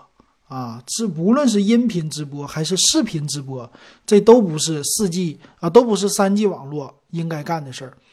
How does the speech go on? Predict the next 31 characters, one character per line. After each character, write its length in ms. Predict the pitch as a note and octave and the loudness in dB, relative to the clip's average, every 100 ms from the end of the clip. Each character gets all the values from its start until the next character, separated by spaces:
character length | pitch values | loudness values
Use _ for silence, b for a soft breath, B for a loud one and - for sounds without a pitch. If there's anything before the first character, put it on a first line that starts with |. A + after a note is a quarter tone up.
| b b b b | b b b b
但 120 | - C4 | 6 6
是 140 | C4+ | 8
到 180 | C#4 C4+ | 8 8
了 80 | B3 | 8
四 300 | - F4 C4+ | 4 4 4
G 160 | G#3 | 4
网 240 | F#3+ D#3 D#3+ | 4 2 -2
络 180 | F3 D3+ | 0 0
呢， 220 | C#3 C3+ C3 | -6 -8 4
真 240 | A#3 A3 | 6 6
正 220 | B3 C4+ | 4 2
带 220 | A#3 C4 | 4 4
火 400 | G#3 - D#3 E3 | 4 -2 -10 -8
的 260 | D3 D#3 D#3+ - | -6 -6 -8 -4
就 160 | F3+ | -2
是 240 | D#3 D3 C3 b b b | -2 -4 -10 b b b
视 340 | - - C4+ | 0 2 2
频 320 | - C#3 C3+ | 0 -2 -2
类 220 | F3+ G#3 D3+ | 4 4 2
的 100 | G#2+ _ _ - | -6 _ _ -14
这 120 | D3+ | -10
些 200 | C3 D#3 | -8 -8
A 80 | C3+ | -8
P 160 | B2 | -10
P， 200 | - - _ _ _ _ | -14 -16 _ _ _ _
视 260 | - - G3 | -2 2 4
频 220 | D#3 E3 | 4 2
类 160 | F#3 | 2
的 60 | D3 | 0
应 240 | D3 C#3 | -6 -8
用 200 | D#3 E3 | -6 -8